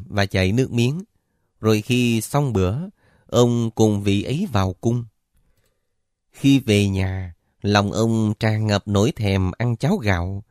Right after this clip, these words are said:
nhưng lại nghĩ, "Nếu ta nói ta muốn ăn cháo gạo, nhiều người cũng sẽ muốn ăn theo và sẽ tiêu phí một số gạo giả trắng. Thôi, ta chẳng muốn nói một lời với ai."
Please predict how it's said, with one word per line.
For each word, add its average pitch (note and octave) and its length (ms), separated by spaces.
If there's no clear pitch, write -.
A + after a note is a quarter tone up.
nhưng A2+ 380
lại G2+ 180
nghĩ, G2+ 400
"Nếu A#2 220
ta G#2 180
nói G#2+ 500
ta A#2 280
muốn C3+ 180
ăn B2 200
cháo F#3 240
gạo, G2 460
nhiều A2+ 220
người A2 400
cũng A2+ 160
sẽ G#2 180
muốn C3 180
ăn A2+ 300
theo G#2+ 400
và G#2+ 340
sẽ G#2+ 140
tiêu B2+ 260
phí C#3 520
một G2+ 260
số D#3 260
gạo F#2+ 420
giả G2+ 380
trắng. D3+ 280
Thôi, G#2+ 400
ta G#2+ 440
chẳng G2+ 280
muốn C3 180
nói C3+ 380
một G#2+ 240
lời G2+ 380
với G#2+ 200
ai." G#2+ 280